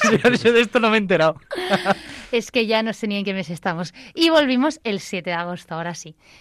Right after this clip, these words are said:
Speaker 2: Y, y bueno, pues esos días pasaron muchas cosas. Nosotros empezamos a andar el uno de
Speaker 1: Uno.
Speaker 2: agosto,
Speaker 1: Así es.
Speaker 2: correcto, y el cinco llegamos a Santiago.
Speaker 1: Ujú.
Speaker 2: Y, y, pues bueno, cuéntanos, ¿cómo era un día en el Camino de Santiago? ¿A qué hor-, no, no, no, no,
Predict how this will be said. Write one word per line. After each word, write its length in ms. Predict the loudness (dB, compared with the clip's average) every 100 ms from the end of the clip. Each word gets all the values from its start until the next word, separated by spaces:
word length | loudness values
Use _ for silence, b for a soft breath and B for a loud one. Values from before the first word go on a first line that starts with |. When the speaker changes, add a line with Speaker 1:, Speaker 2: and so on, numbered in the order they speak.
| b
Speaker 2:
Y, 760 | -2 0 2 0 0 0 -2 -2
y 80 |
bueno, 180 | -2 -2
pues 160 | -2 -2
esos 160 | -2
días 200 | 0 0
pasaron 280 | 0 2 2
muchas 380 | 2 0 -2 -6
cosas. 560 | -8 -10 -10 -14 -16 -20 B B
Nosotros 320 | -8 -4 -2
empezamos 460 | -2 -2 -2 -2 -2
a 20 |
andar 460 | -4 0 2 2 2 -6 _
el 380 | -2 0 -2 -6 _ _
uno 220 | -2 0 2
de 60 |
Speaker 1:
Uno. 60 | 0
Speaker 2:
agosto, 340 | -2 -4 -6 -8
Speaker 1:
Así 60 | -8
es. 80 | -10
Speaker 2:
correcto, 400 | -8 -8 -6 -6
y 120 | -6
el 120 | -8 -8
cinco 280 | -10 -6 -4
llegamos 300 | -4 -8 -12
a 40 |
Santiago. 560 | -14 -12 -8 -6 -8 -10 B B B -12
Speaker 1:
Ujú. 180 | -12 -4
Speaker 2:
Y, 640 | 0 0 0 0 0 -2 -2 -4 -6 -8
y, 120 | -8
pues 160 | -4 -2
bueno, 200 | -2 -2
cuéntanos, 420 | -2 -2 -4 -4
¿cómo 200 | -2 2
era 140 | 2 2
un 80 |
día 160 | 0 -4
en 60 | -4
el 60 |
Camino 260 | -4 -4 -6
de 60 |
Santiago? 420 | -8 -8 -8 -8 -2
¿A 120 | 0
qué 160 | 2 2
hor-, 140 | 2
no, 120 | -2
no, 80 | -2
no, 80 | -2
no, 140 | -4